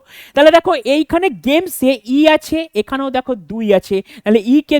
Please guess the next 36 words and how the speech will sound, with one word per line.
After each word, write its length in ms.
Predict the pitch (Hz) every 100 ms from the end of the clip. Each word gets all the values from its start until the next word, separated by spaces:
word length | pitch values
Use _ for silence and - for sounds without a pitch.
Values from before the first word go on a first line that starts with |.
| 214
দুইয়ের 220 | 226 240
সাথে 160 | 233 220 190
জুড়ে 160 | 269 285
দিলাম। 180 | 302 311 _ _ -
কেন 140 | 277 349
স্যার 120 | 359 285 240
ই 20 | 247
কে 60 | 302
শুধুমাত্র 320 | 277 269 285 277 220
দুইয়ের 180 | 262 262
সাথেই 200 | 269 285
জুড়লেন, 260 | 285 285 311 - - -
বাকিগুলোর 360 | 214 233 269 269
সাথেও 180 | 277 294
তো 40 | 262
জুড়তে 180 | 247 254 277
পারতেন? 260 | 269 302 320 - - -
কেন 140 | 262 339 311
বাবা 160 | 277 269 196
ই 40 | 262 -
কে 80 | 285 262
এখানে 220 | - 240 233
আমি 100 | 240 208
জানি 220 | 262 269 226 _ _ 285
তিন 160 | 381 370
অথবা 180 | 311 269 226
দুইয়ের 240 | 214 240 220
মধ্যে 200 | 214 214 - 208
একটা 220 | _ 302 269
হবে, 160 | 190 190 - -
তাই 140 | 262 277 277
আমি 120 | 262 170
দুইকেই 400 | 240 302 277 349 294
ধরলাম। 340 | 240 220 208 208 - _
তাহলে 160 | 190 196
পড়ে 160 | 233 269